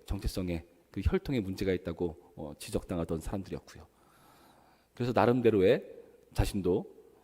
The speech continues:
유대인으로서 혈통을 가진 자로서의 자부심을 내세우고 싶은 사람들이었던 거죠. 그게 바로 이 우물로 표현되는 겁니다. 그러니까 이 여자에게 생수란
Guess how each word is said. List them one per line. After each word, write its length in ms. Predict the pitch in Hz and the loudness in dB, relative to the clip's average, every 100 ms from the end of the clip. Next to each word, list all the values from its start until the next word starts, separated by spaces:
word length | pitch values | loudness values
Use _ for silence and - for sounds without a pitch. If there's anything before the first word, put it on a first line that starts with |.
| _ | _
유대인으로서 400 | 107 110 104 - | 0 2 2 0
혈통을 340 | 101 190 - 143 | -2 -2 0 -2
가진 280 | 98 104 - | -2 -2 -2
자로서의 640 | 92 95 - 85 90 76 - - _ _ | -2 -2 0 0 0 -4 -14 -20 _ _
자부심을 400 | - 101 104 98 | -6 -6 -4 -4
내세우고 400 | 87 80 - 104 95 | 2 4 6 6 2
싶은 200 | - 87 | -6 -6
사람들이었던 800 | - 104 87 78 - 85 - 82 | -6 -6 -10 -12 -10 -14 -14 -16
거죠. 260 | - - _ _ | -16 -20 _ _
그게 220 | 113 104 | -4 -4
바로 400 | 85 82 101 - 87 | -2 -2 -2 -4 -14
이 160 | 80 | -10
우물로 460 | 98 101 87 80 - _ _ - | -6 -4 -4 -6 -8 _ _ -18
표현되는 320 | - 113 80 | -14 -14 -16
겁니다. 300 | - - - _ _ _ _ _ _ - | -20 -20 -20 _ _ _ _ _ _ 0
그러니까 540 | 156 143 147 139 135 - 113 | 4 6 8 8 6 -4 0
이 140 | 117 | 4
여자에게 400 | 104 110 104 104 | 6 4 2 2
생수란 560 | - 170 151 107 95 | 0 -2 -2 -2 -2